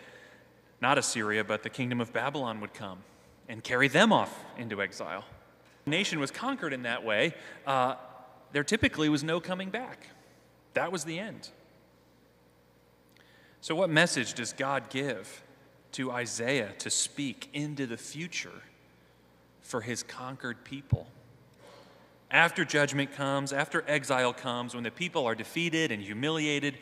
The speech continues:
when they're weary under sin and suffering, what does God have to say?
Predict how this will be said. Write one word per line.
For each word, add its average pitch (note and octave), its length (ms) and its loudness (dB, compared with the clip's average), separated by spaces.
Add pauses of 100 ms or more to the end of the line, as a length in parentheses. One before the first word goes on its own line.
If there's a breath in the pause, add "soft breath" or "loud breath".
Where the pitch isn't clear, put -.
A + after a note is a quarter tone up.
(160 loud breath)
when B2 140 -4
they're G#2 120 -4
weary D#3+ 720 -2 (320 loud breath)
under A2+ 220 -6
sin D#3 480 -4
and G2 120 -12
suffering, D#3 680 -6 (2500)
what G#2+ 120 -6
does G2 100 -6
God F#2 240 -8
have F#2 140 -14
to - 80 -18
say? F2 320 -12